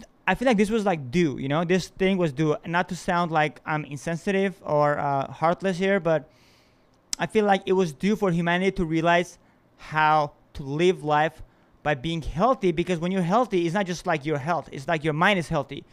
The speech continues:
You treat others better. If you're eating steak and getting wasted every single weekend, your mood is fucked. You cannot be a really good person and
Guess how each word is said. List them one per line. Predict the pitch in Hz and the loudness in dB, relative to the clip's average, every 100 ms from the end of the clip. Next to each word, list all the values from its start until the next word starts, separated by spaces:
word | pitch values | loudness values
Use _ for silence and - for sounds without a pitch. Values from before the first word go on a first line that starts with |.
| - _ | -20 _
You | 151 | -10
treat | - 233 | 0 2
others | 233 165 | 4 0
better. | 127 143 139 - - - - | -2 -4 -6 -12 -18 -18 -14
If | - | -2
you're | 247 240 240 | 2 2 0
eating | 196 202 | -2 -2
steak | - - 196 190 | -4 0 0 0
and | 170 | -2
getting | 165 170 | -2 0
wasted | 156 170 185 | 0 0 -2
every | 160 156 | -2 -4
single | 180 160 | -4 0
weekend, | 226 196 180 | 0 2 0
your | 165 165 | 2 2
mood | 170 185 | 2 0
is | 156 | 0
fucked. | - 143 - | -2 -2 -2
You | 165 | -2
cannot | 220 254 233 | 2 2 2
be | 180 | 4
a | 208 | 4
really | 170 175 196 | 4 4 4
good | 185 175 - | 4 2 -2
person | 175 175 214 226 208 - - - | -4 -2 -2 -4 -6 -14 -12 -4
and | 175 180 139 | -2 -2 -6